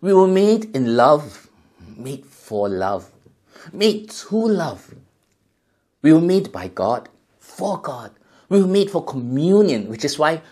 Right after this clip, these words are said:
when we live out the image of God in and through our bodies as gifts,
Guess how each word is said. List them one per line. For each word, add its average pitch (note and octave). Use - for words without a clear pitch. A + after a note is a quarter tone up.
when D#3
we C#3+
live E3+
out -
the G2+
image A#2+
of F2+
God G#2
in C3
and G#2+
through G#3+
our F#2
bodies F2
as -
gifts, -